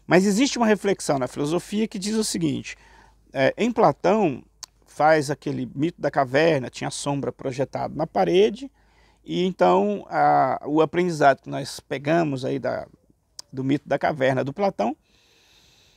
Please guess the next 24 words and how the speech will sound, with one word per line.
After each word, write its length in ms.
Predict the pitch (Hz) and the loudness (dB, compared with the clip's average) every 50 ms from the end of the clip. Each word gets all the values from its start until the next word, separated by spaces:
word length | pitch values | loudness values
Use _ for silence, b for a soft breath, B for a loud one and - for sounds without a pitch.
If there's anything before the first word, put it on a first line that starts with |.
| b b b b _ | b b b b _
é 140 | - 160 180 | 0 0 0
que 340 | - - - 220 226 254 - | 0 0 -2 -2 0 0 2
a 140 | - - 180 | 2 2 2
sombra 640 | - - - - 226 262 285 277 233 175 - 143 139 | 2 -2 0 2 2 4 4 2 2 2 2 2 4
não 200 | 135 143 147 147 | 2 2 2 4
é 80 | 147 | 2
a 20 | 151 | 2
realidade 960 | 135 147 190 208 214 214 214 180 160 156 156 165 180 180 175 - - - _ _ _ _ _ _ _ _ _ | 2 4 4 4 4 2 0 2 4 4 6 6 4 0 -6 -14 -20 -20 _ _ _ _ _ _ _ _ _
e 120 | 160 170 | -10 -10
que 240 | - _ - 202 208 | -10 _ -6 -4 -4
o 60 | 202 | -4
que 180 | - - - 185 | -4 0 4 4
é 100 | 160 151 | 4 4
real 440 | 143 175 202 180 156 139 139 139 | 4 4 4 4 6 6 4 2
mesmo 400 | 139 139 151 165 175 190 196 208 | 2 2 2 4 4 4 2 0
é 40 | 202 | -2
aquilo 300 | 196 185 - - 180 175 | -4 -4 -6 -10 -12 -12
que 100 | - - | -10 -12
está 200 | - - 180 175 | -10 -4 -2 -2
atrás 520 | 170 - - 160 160 175 185 190 180 160 135 | -2 -2 0 2 4 4 6 4 4 0 0
da, 280 | 131 143 131 107 - - _ _ _ _ _ _ _ _ _ | 0 0 0 0 -4 -10 _ _ _ _ _ _ _ _ _
da 120 | 127 139 | -2 -2
vela, 840 | 131 110 110 120 131 147 165 180 170 156 143 127 123 113 107 - - | -2 0 0 4 6 8 8 8 8 6 4 2 0 -2 -4 -6 -8
ou, 320 | 107 104 - - 127 - | -14 -16 -16 -16 -18 -20